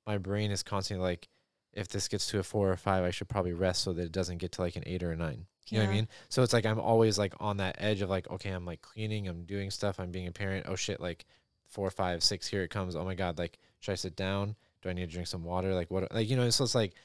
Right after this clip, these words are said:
Speaker 1: when I'm,
Speaker 2: Mm-hmm.
Speaker 1: like, when I start to feel that nausea, with nausea, which has been, like, most days, right? I'm like, like,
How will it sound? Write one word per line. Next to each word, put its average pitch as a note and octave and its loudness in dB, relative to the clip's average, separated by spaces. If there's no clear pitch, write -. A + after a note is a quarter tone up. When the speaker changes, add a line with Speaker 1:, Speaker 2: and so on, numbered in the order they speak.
Speaker 1:
when A#2+ 2
I'm, B2+ 4
Speaker 2:
Mm-hmm. G2+ -4
Speaker 1:
like, A2 0
when A#2+ 0
I A#2+ 0
start A#2+ 2
to G#2+ -4
feel A2+ 0
that G2 0
nausea, F#2 -2
with F2+ -10
nausea, F#2+ -2
which A2 -4
has G#2 -2
been, G2 -4
like, F2+ -4
most G2 0
days, F#2 0
right? F2+ -2
I'm F2+ -4
like, F2 -6
like, F#2 -6